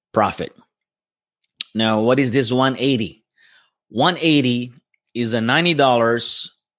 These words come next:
on the, uh, eval and then ninety dollars on the discharge.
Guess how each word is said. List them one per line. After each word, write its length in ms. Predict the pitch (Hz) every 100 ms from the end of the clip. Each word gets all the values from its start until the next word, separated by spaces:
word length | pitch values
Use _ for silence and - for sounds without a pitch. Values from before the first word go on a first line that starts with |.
| _ 110
on 180 | 113
the, 240 | 110 110 104
uh, 220 | 98 90
eval 640 | 160 123 104 95 101 101 - 101
and 140 | 107
then 120 | 104
ninety 240 | 104 113 110
dollars 640 | 104 95 95 95 - - -
on 140 | 95
the 80 | 98
discharge. 720 | 107 156 - 87 69 -